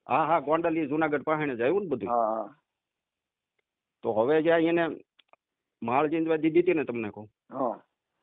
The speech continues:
Speaker 1: ન્યાથી બધું હાથ ફેરો ને ઘરેણું ને બધું લઈને વહી આવી છે. ન્યા એનો કરિયાવર પીડ્યો છે. તમને
Speaker 2: હમ.
Speaker 1: એ અહીંયા લોકો આવ્યા ને એના દાદા તરીકે મારો અહીંયા દોઢ બે લાખનો કરિયાવર પીડ્યો. આ તો પછી બધું આ એનો બધો ભાંડો ફૂટતો ગયો ને એમ બધું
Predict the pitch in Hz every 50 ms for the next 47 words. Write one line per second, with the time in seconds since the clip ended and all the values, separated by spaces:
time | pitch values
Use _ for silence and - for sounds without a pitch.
0 | _ _ _ _ _ _ _ _ _ _ _ _ _ _ - 110 113 127 147 156
1 | 170 170 160 151 160 165 151 139 143 151 147 - 160 156 151 156 135 120 107 131
2 | 143 147 147 139 131 123 127 120 120 110 110 110 101 98 98 98 90 82 78 57
3 | - - 87 95 107 123 139 143 143 139 139 135 113 101 127 127 120 110 104 92
4 | 95 - 101 95 90 80 - - _ _ _ _ _ _ _ - - - 139 160
5 | 160 - 269 262 _ _ _ _ _ _ _ - - _ _ _ - 120 131 143
6 | 139 110 123 143 151 147 147 151 151 - 135 139 147 165 170 165 156 151 143 131
7 | 123 123 123 127 120 113 110 113 113 107 120 110 120 127 131 135 131 127 123 120
8 | 120 127 123 113 110 120 120 117 107 104 104 110 98 87 - 95 90 92 87 76
9 | 80 - - 76 82 87 98 113 117 127 123 135 - 147 131 135 131 135 131 131
10 | 135 127 120 - _ _ - _ - 123 123 139 123 127 131 131 123 95 101 107
11 | 123 135 139 135 - - 143 - - 165 160 160 170 165 147 139 139 135 123 131
12 | 127 123 117